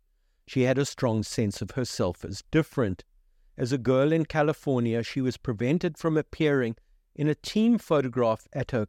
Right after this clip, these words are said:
club in Long Beach because, rather than wearing a customary tennis dress, she wore a pair of tennis shorts, sewed for her by her mother. In nineteen seventy,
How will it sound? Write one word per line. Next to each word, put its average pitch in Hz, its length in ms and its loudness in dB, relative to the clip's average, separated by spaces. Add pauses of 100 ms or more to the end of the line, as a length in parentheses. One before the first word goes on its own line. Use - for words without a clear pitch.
club 135 500 2
in 117 220 0
Long 104 240 0
Beach 151 420 0 (380)
because, 165 340 0 (280)
rather 151 360 2
than 220 200 2
wearing 135 400 2
a 117 80 -6
customary 131 800 -2
tennis 220 400 0
dress, 113 400 -2 (260)
she 160 220 0
wore 127 260 4
a 131 80 0
pair 113 320 0
of - 160 -6
tennis 110 360 0
shorts, - 640 -2 (440)
sewed 113 460 2
for 107 200 -2
her 98 180 2
by 85 240 -2
her 92 160 -6
mother. 113 440 0 (840)
In 151 100 0
nineteen 185 440 2
seventy, 190 760 -2